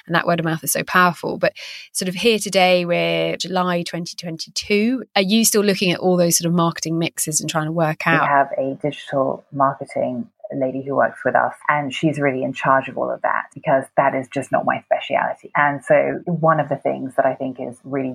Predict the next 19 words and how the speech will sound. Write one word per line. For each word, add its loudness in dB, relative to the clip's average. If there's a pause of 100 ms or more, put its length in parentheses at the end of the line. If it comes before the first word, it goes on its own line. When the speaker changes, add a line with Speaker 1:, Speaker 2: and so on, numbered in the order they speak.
Speaker 2:
useful 0
Speaker 1:
Yeah. -4
Speaker 2:
for -2
other 2
people -14
to -14
know 2
is, -2
like, 0
always 2
kind -4
of -6
outsource 0
if -18
you -8
don't 2
know, 2
because -6
there's -2